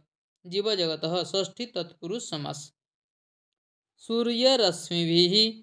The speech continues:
सूर्यकिरणद्वारा सूर्यस्य रश्मिः तैः, सूर्यरश्मिभिः। कौन हबो? षष्ठी तत्पुरुष समास।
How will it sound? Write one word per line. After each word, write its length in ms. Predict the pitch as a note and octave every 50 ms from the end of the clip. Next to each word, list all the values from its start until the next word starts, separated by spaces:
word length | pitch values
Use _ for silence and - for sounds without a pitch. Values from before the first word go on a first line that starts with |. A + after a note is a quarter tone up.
| _ _ _
सूर्यकिरणद्वारा 1300 | _ - G3 G3 F#3+ F3+ G#3+ A3+ A3 A3+ A3 G#3+ G#3+ G#3+ A3+ A#3+ A#3 G3 F3 F3 F3 F3 F3+ F#3+ G3 G3+
सूर्यस्य 880 | F#3+ - - F#3 F3+ F3+ F#3+ G3 G#3+ A3 G#3+ - - G#3 G3 F#3+ F3 D#3+
रश्मिः 840 | D#3+ D#3+ E3 E3 - - - G3 G3+ G3+ G3+ A3 A#3 B3 B3+ B3+ - _ _ _ _ _ _ _ _ _ - -
तैः, 480 | A#3 A#3+ G#3+ E3+ E3 D3 D3 D3 D3 - _ _ _ _ _ _ _ _ _ _ _ _ -
सूर्यरश्मिभिः। 1400 | G#3+ G#3+ G#3+ G#3+ A3 A#3 A#3+ A#3 G#3 E3+ D#3+ - - - D#3+ D#3+ D3+ D#3+ D#3+ D#3+ D#3+ F#3 G#3 F#3 D3+ D3+ - - _ _ _ _ _ _ _ _ -
कौन 120 | F3 F#3+
हबो? 520 | G3+ G3+ G3+ G3 A3 B3+ D4+ F#4+ - - _ _ _ _ _ _ _ _ _ _ _ _ _
षष्ठी 640 | - - G#3+ G#3 F#3 - - _ - - B3+ C#4+ C#4+ - -
तत्पुरुष 600 | - E3 E3 - - - E3 E3+ A#3 A#3 - -
समास। 520 | - D3+ C#3 C#3+ D3 D3 - - - -